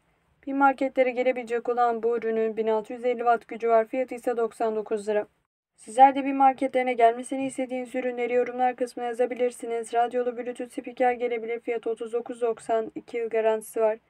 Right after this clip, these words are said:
Farklı renk seçenekleri ve numaraları olan ayakkabı gelebilir. Erkekler için gelebilecek olan bir ürün fiyatı otuz beş lira.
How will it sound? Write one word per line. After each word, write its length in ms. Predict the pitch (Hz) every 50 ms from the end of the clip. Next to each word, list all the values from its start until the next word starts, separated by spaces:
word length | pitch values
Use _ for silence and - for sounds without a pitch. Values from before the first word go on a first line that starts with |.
| _ _ _ _ _ _
Farklı 260 | _ 277 277 269 - 269
renk 180 | 277 269 262
seçenekleri 600 | - 277 262 - 269 254 254 247 240 247 247 240
ve 120 | 240 233 226
numaraları 580 | 220 226 240 247 247 240 233 233 233 240 233
olan 240 | 233 233 233 233 226
ayakkabı 440 | - 220 226 233 233 - 262 233 226
gelebilir. 540 | 220 240 220 226 226 214 220 214 214 214 -
Erkekler 480 | - 220 226 - 247 233 226 233 240 247
için 200 | 233 - 254 247
gelebilecek 580 | 240 240 233 233 220 226 214 - 233 226 220 233
olan 280 | 226 226 226 226 220
bir 60 | 220
ürün 200 | 220 226 240 247
fiyatı 300 | 240 - 254 233 226 240
otuz 280 | 240 240 - 226 214 214
beş 260 | 226 214 214 - -
lira. 180 | 226 214 214